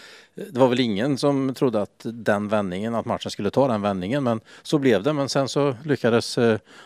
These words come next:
Daniel Wiksten få klubban i rätt läge. Det är ju tillfälligheter som avgör hela tiden. En rätt vinkling på en passning som kommer in och han styr den helt otagbart för, för Rögle-målvakten. Så att,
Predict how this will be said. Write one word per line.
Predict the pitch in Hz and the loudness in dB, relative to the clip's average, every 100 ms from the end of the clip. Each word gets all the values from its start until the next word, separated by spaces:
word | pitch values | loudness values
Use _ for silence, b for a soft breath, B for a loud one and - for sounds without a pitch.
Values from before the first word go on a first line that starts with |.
| B | B
Daniel | 131 127 | 4 4
Wiksten | 123 - 117 | 2 2 -2
få | 117 113 | 0 0
klubban | 139 107 107 123 | 2 2 0 0
i | 120 | 2
rätt | 113 - | 2 2
läge. | 123 107 104 | 0 0 -2
Det | 117 | -2
är | |
ju | 127 | -4
tillfälligheter | - 123 - 92 90 90 | -2 -4 -2 -2 -2 -4
som | 92 120 | -4 -2
avgör | 95 95 | -2 -2
hela | 95 87 | -2 -4
tiden. | 98 85 104 - b b b | -6 -6 -8 -10 b b b
En | 143 | 2
rätt | 131 - | 2 2
vinkling | 131 113 107 | -2 -2 -6
på | 101 113 | -2 0
en | 117 113 107 | 0 -2 2
passning | 127 - 104 | 0 0 -4
som | 113 | -4
kommer | 95 104 107 | -4 -2 0
in | 104 | 0
och | 107 | 0
han | 107 | 2
styr | 110 95 | 0 0
den | 95 107 | 0 -2
helt | 107 127 | -2 -2
otagbart | 113 - 90 92 90 | -4 -4 -6 -6 -8
för, | - 113 110 | -4 -4 -4
för | - 104 98 98 B B B B B | -2 0 0 -2 B B B B B
Rögle-målvakten. | 117 117 101 101 92 92 - 104 | 4 4 4 0 -2 -6 -8 -8
Så | - | -6
att, | 104 - | -8 -10